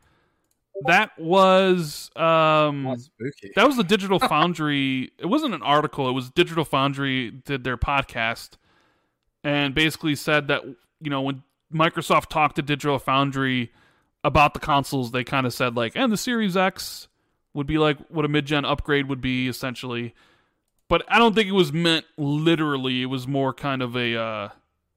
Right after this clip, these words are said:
Speaker 1: uh, like,
Speaker 2: Figuratively.
Speaker 1: figuratively than, like, "Oh, the standard console is the Series S."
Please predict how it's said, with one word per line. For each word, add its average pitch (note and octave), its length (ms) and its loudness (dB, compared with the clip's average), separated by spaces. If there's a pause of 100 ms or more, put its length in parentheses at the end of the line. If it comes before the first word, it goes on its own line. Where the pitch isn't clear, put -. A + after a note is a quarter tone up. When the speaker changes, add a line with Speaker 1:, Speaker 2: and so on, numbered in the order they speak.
(580)
Speaker 1:
uh, A2+ 420 -8
like, A#2 220 -8
Speaker 2:
Figuratively. G2+ 640 -12
Speaker 1:
figuratively C#3 600 2
than, A#2+ 300 -2
like, A#2+ 260 -4
"Oh, F3 160 6
the C#3 100 -6
standard E3 440 0
console D3 460 -2
is B2 140 -6
the A#2+ 60 -10
Series B2 440 -6
S." - 480 -8